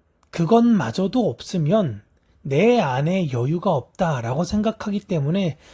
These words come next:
다 거기를 위해서 정신없이 질주하고 있는 중이에요. 그곳마저 없으면 이들에게는 쉴 곳이 없다는 불안이 있기 때문에 그렇습니다.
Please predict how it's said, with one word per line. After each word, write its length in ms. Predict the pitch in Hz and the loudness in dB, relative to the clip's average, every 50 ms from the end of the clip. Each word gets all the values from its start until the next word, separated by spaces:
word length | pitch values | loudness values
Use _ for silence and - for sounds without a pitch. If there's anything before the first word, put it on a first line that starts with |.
| _ _ | _ _
다 120 | - - - - - - - - | -2 -2 -2 -4 -8 -12 -12 -14
거기를 580 | - - 151 151 143 160 151 160 170 165 147 123 | -12 -10 -8 -8 -6 -6 -6 -6 -6 -6 -6 -6
위해서 520 | 113 117 120 110 - - 190 240 254 - - _ _ _ | -8 -8 -8 -8 -4 -2 -2 -2 -2 -4 -10 _ _ _
정신없이 680 | - - - 135 131 - 170 156 147 135 - - 220 214 | -4 -2 -2 -2 -4 -4 -2 -2 -2 -4 -4 -4 -6 -6
질주하고 760 | - - - 139 131 139 - - - 190 175 170 156 170 | -6 -6 -4 -2 -2 -4 -4 -4 0 0 2 2 2 2
있는 360 | 165 151 143 147 170 190 214 208 | 0 0 0 0 0 0 -2 -2
중이에요. 540 | - - 143 127 131 131 113 104 104 104 - _ _ _ - - - _ _ _ _ _ _ _ _ - - _ _ _ _ - - - _ - | -4 -6 -6 -6 -4 -4 -6 -8 -10 -14 -18 _ _ _ -20 -20 -20 _ _ _ _ _ _ _ _ -20 -20 _ _ _ _ -20 -20 -20 _ -2
그곳마저 680 | - - 196 180 240 247 240 247 240 214 196 170 214 202 | 2 2 4 6 6 6 6 4 4 4 4 4 4 2
없으면 500 | 170 135 - - - 175 180 196 185 160 | 2 2 -4 -6 -4 -2 -2 0 -2 -2
이들에게는 540 | 131 123 - 151 131 135 127 151 175 214 | -2 -2 -2 -2 -2 -2 -2 -2 -2 -4
쉴 340 | 226 - - - 277 294 294 294 | -4 -2 -2 0 2 2 2 0
곳이 380 | - - 277 262 254 - - 262 | -2 -2 -2 -2 -2 0 0 2
없다는 640 | 202 147 - - _ - 170 156 175 214 208 - - - | 2 2 0 -2 _ -2 -2 0 0 0 -2 -2 -4 -10
불안이 500 | - - - 139 143 147 160 160 156 156 | -14 -12 -4 -2 0 2 2 2 2 0
있기 240 | 147 151 - 160 - | -2 -2 -4 -6 -4
때문에 340 | - 151 143 143 147 156 180 | -2 -2 -2 0 0 -2 -2
그렇습니다. 720 | 170 - 139 127 120 - - 139 120 113 - - - - | -4 -6 -8 -10 -8 -10 -12 -14 -14 -14 -16 -18 -20 -20